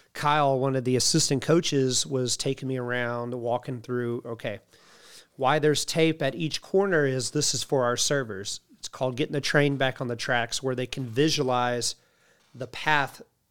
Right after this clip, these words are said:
that they want to serve. And then over on the side, they have a big video board,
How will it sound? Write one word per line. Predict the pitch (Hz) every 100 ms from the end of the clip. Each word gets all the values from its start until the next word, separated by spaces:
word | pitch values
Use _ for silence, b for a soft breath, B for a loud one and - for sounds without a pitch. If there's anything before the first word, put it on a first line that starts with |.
| -
that | 131 113
they | 127
want | 127 123
to | 135
serve. | - 139 117 101 - _ _ _ _ b b b b
And | 135
then | 143 139
over | 139 135
on |
the | 123
side, | - 147 147
they | 131
have | 127
a | 120
big | 113 135 107
video | 120 139 139
board, | 110 107 110 110 110